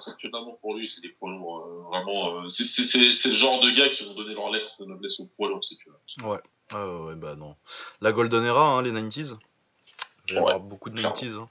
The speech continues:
Speaker 2: On va avoir beaucoup de nineties, je pense. Euh,
Speaker 1: Ouais.
Speaker 2: du coup, euh, sans trop spoiler, on va en reparler plus tard quand même, parce que y a des chances que
Speaker 1: Ouais.
Speaker 2: ce soit, ce soit sur ma liste. Du coup, moi, ma première mention honorable, c'est Joe Lou-, Louis,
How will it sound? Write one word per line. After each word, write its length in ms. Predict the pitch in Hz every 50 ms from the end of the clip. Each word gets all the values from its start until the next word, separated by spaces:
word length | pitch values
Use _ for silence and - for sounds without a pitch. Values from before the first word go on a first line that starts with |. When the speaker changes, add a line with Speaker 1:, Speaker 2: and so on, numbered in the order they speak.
| _ -
Speaker 2:
On 60 | 98
va 80 | 101 98
avoir 160 | 98 101 95 98
beaucoup 240 | 107 98 - -
de 60 | 110 110
nineties, 360 | 110 107 104 - - 104 98
je 120 | 98 - -
pense. 240 | 98 95 - - - - - - - - - - - - - - - 139
Euh, 920 | 143 147 143 143 143 139 139 139 139 139 139 139 135 135 131 131 127 127
Speaker 1:
Ouais. 60 | 127
Speaker 2:
du 120 | 123 135 135
coup, 240 | - 202 202 202
euh, 1040 | 180 165 156 147 147 139 135 131 127 127 123 120 120 120 117 117 113 110 110 110 107
sans 160 | - - 135 123
trop 140 | - - -
spoiler, 320 | - - 123 120 131 135
on 100 | 127 123
va 80 | 120 120
en 60 | 107
reparler 300 | - - 113 110 117 107
plus 140 | - 117 107
tard 200 | - 113 113 -
quand 120 | - 107
même, 160 | 107 110 117 110
parce 180 | 113 - -
que 80 | - 98 98 104 107 107 _ -
y 60 | 98
a 60 | 98
des 120 | 104 104 98
chances 300 | - - 107 107 - -
que 220 | - 98 98 92
Speaker 1:
Ouais. 680 | - - - _ _ _ _ _ _ _ - - - - - - - 135 - _
Speaker 2:
ce 260 | - - - - 120 110
soit, 400 | - - - 120 117 113 113 107
ce 140 | - - 117
soit 160 | - - 120
sur 120 | - 120
ma 100 | 113 110
liste. 360 | 110 107 - - - - - - - _
Du 140 | 139 170 214
coup, 300 | - - 240 240 240 233 208
moi, 260 | 196 190 202 202 196
ma 160 | 190 185 175
première 420 | - - - 180 180 196 190 180
mention 340 | 175 175 170 165 - - 175
honorable, 380 | 170 170 165 165 175 170 170 160
c'est 280 | - - - 165 139 123
Joe 200 | 123 147 196 196
Lou-, 240 | 180 180 165 165 -
Louis, 440 | 139 147 160 165 165 180 202 208